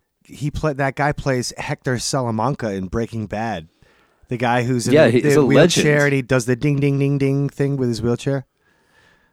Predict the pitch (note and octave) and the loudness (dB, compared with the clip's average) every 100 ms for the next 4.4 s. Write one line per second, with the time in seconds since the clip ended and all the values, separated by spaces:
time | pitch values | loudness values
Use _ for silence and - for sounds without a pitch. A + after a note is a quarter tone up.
0 | - - C#3 B2+ B2 C#3+ C#3+ F3+ - B2 | -20 -2 2 4 2 -2 0 0 2 6
1 | D#3+ F#3 F3 - - _ C#3 C#3 C3+ B2+ | 8 6 4 -6 -20 _ -2 2 4 4
2 | B2 A2+ - _ _ _ - C#3+ D3+ - | 2 -2 -10 _ _ _ 2 2 2 -2
3 | C#3 - C#3 B2+ A#2 _ A#2+ C3+ C3+ A2+ | -2 0 0 0 -6 _ -4 0 0 0
4 | G2+ F#2 - | -4 -6 -12